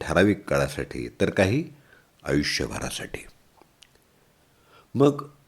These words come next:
या सगळ्यात कधी आपल्याला आनंदाचे क्षण मिळतील, कधी दुःखाचे,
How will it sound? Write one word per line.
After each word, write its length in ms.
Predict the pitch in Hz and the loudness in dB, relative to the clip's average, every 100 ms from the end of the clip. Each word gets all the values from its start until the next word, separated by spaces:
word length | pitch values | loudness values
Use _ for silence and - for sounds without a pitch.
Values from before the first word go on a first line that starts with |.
| _ _ | _ _
या 320 | 92 98 117 | 6 10 8
सगळ्यात 840 | 123 - 90 78 98 107 - - - - - _ _ _ _ | 6 2 0 2 6 6 6 -4 -18 -20 -20 _ _ _ _
कधी 220 | - 85 90 | 0 4 4
आपल्याला 480 | 82 85 85 85 78 | 4 4 6 4 4
आनंदाचे 560 | 76 87 87 90 - | 2 2 4 2 2
क्षण 320 | 87 - 85 82 | -4 0 0 2
मिळतील, 540 | 82 82 80 76 78 - _ _ _ _ | 0 -2 -2 -4 -4 -10 _ _ _ _
कधी 220 | 76 67 | -4 -2
दुःखाचे, 800 | 69 71 - 90 80 80 71 - | -4 -8 -4 -4 -2 -4 -6 -8